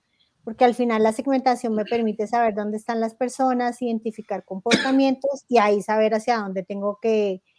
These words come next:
que extenderme. Pero sí, yo creo que, mm, la inteligencia artificial, digamos que ha ayudado. Yo todavía no veo,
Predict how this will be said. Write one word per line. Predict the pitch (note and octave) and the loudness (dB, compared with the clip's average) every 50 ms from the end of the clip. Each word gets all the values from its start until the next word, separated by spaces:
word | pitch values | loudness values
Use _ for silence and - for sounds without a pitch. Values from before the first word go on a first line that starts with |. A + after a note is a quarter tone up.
| _ _ _ _ _ _ _ | _ _ _ _ _ _ _
que | - A3 | -10 -10
extenderme. | A3 - - - - A3+ G#3+ G3+ G3+ G#3+ A3 G#3 F#3+ F3+ D#3+ E3+ F#3 _ _ _ _ _ _ _ - _ _ _ _ | -10 -10 -8 -4 -2 -2 0 2 4 4 4 4 2 0 -6 -12 -16 _ _ _ _ _ _ _ -20 _ _ _ _
Pero | - C4+ C4+ C4 B3+ B3+ B3 A#3+ A#3+ A#3+ A#3+ A#3+ A#3+ A#3+ A#3 - - | 6 8 8 10 10 10 10 10 10 10 10 8 8 6 4 0 -4
sí, | - - - F#4 F4+ F#4 F#4 - _ | -6 0 4 4 4 4 2 -6 _
yo | - A3+ B3+ C#4 A3+ | -4 2 2 2 4
creo | - C#4 C#4 C4+ | 6 4 4 4
que, | - E4+ E4 E4 E4+ | 6 6 6 8 8
mm, | E4 E4+ E4+ E4 E4 E4 - _ _ _ _ _ - | 6 4 4 2 0 -2 -8 _ _ _ _ _ -8
la | B3 C#4+ D4 | -2 0 2
inteligencia | D4+ C#4+ E4 D4+ D4 C#4 D4 C4+ A3 C#4+ | 4 6 6 6 6 4 2 2 4 2
artificial, | C4+ C4+ E4+ E4+ D#4 F4 E4 E4 E4 C#4+ B3+ B3 | 2 2 2 2 2 2 2 2 4 4 4 4
digamos | A#3 B3+ C4 C4 C4+ C#4 C4+ C4+ | 2 0 0 0 0 0 -2 -4
que | - E4+ | -2 0
ha | D#4+ D4 | 2 4
ayudado. | C4+ B3 G#3+ A#3 A#3 B3 B3+ C4 C4 B3+ C4 C4 C4+ C#4+ D#4 - _ _ _ _ _ _ _ _ _ _ - | 4 2 2 2 4 6 6 6 6 4 4 4 4 2 0 -2 _ _ _ _ _ _ _ _ _ _ -6
Yo | B3+ C#4+ | -6 0
todavía | - F#4 F4+ F#4 F4 E4+ D#4 C#4 C#4 | 4 6 8 8 8 8 8 6 6
no | C#4+ D4+ | 6 4
veo, | D4+ D4+ D4+ D4+ D#4 D#4 D#4 D#4 D#4 | 4 4 4 6 6 6 6 4 2